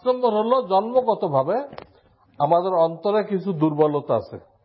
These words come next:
আমাদের অন্তরে কিছু দুর্বলতা, এই লোভ, লালসা, হিংসা, বিদ্বেষ, অহংকার, নাশুকরি, বেসবরি,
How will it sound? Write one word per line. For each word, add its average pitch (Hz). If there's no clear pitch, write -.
আমাদের 135
অন্তরে 135
কিছু 143
দুর্বলতা, 135
এই 190
লোভ, 165
লালসা, 147
হিংসা, 143
বিদ্বেষ, 139
অহংকার, 135
নাশুকরি, 143
বেসবরি, 147